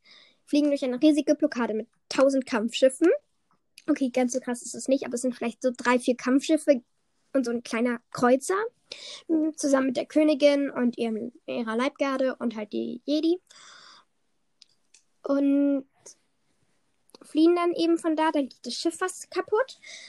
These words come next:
Aber R zwei D zwei, das ist ein kleiner, ähm, Pro-, äh, Druide,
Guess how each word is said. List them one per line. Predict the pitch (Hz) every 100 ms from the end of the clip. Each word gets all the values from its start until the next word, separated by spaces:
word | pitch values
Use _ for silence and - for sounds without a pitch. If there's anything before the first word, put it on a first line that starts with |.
| -
Aber | 302 294 269 247
R | 254
zwei | - 240
D | 226
zwei, | 240 - 330 330
das | 262
ist | 262 247
ein | 247
kleiner, | 240 247 240 220
ähm, | - 233
Pro-, | 226 233 - _ -
äh, | 247 233 220 214 _ _ _ _ _ - - - _ _ _ _ _ _ _ _ _ _ _ _ -
Druide, | 294 339